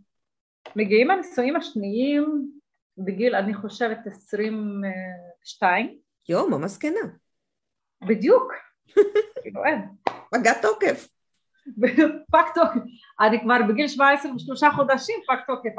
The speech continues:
Speaker 1: עכשיו אני
Speaker 2: <laughs>
Speaker 1: בכלל. <laughs> כן.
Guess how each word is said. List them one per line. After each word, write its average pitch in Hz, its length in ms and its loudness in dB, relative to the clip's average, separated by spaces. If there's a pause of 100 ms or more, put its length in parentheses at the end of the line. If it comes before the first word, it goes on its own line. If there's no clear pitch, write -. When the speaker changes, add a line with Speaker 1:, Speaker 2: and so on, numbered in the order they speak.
Speaker 1:
עכשיו 302 340 4
אני 320 200 0
Speaker 2:
<laughs> - 40 -2
Speaker 1:
בכלל. 359 400 2 (1500)
<laughs> - 1200 -6
כן. 254 280 4